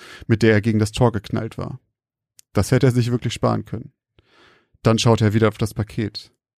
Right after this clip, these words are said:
„Moment mal. Wenn das Tor hier verschlossen ist, wie ist das Paket dann vor die Tür gekommen?“ Er schaute sich das Schloss genauer an. Es war so stark verrostet, dass er bezweifelte, dass der Originalschlüssel noch passen würde. Mal angenommen, irgendwer besäße den überhaupt noch.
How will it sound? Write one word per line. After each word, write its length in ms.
„Moment 360
mal. 260
Wenn 120
das 220
Tor 220
hier 240
verschlossen 560
ist, 380
wie 80
ist 140
das 140
Paket 360
dann 100
vor 140
die 120
Tür 160
gekommen?“ 400
Er 80
schaute 220
sich 140
das 120
Schloss 240
genauer 420
an. 260
Es 140
war 100
so 180
stark 300
verrostet, 540
dass 140
er 60
bezweifelte, 580
dass 200
der 100
Originalschlüssel 640
noch 140
passen 320
würde. 280
Mal 120
angenommen, 420
irgendwer 280
besäße 460
den 140
überhaupt 380
noch. 280